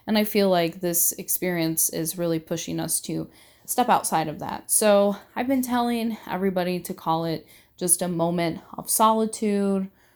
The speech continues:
or solidarity, anything like that. Uh, you know, make the most of it, you know, really embrace this moment in <laughs> time, uh, because that is what's going to help it to,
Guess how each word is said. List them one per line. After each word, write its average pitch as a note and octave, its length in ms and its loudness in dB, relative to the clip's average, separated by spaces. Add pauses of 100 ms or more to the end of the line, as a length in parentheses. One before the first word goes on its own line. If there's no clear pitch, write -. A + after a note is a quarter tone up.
(180)
or D#3 80 -10
solidarity, G3+ 1200 0 (220)
anything G#3+ 400 0
like F3+ 240 -2
that. D3+ 400 -2 (420)
Uh, D#3+ 360 2
you F3+ 200 -2
know, D#3 440 2 (160)
make F3+ 320 0
the F#3 80 2
most F3+ 420 0
of F3+ 140 2
it, F3 260 0 (320)
you F3 160 -4
know, E3 380 2
really E3+ 440 0
embrace E3 720 0 (400)
this D#3+ 720 2 (160)
moment E3+ 480 -2
in D#3+ 180 -4
<laughs> - 20 -2
time, F3+ 680 0 (480)
uh, E3+ 360 0
because E3+ 400 -2
that G3 260 2
is F#3+ 100 2
what's F3 180 -2
going E3+ 360 -4
to E3 180 -4
help E3 380 -4
it E3 240 -4
to, E3+ 500 -2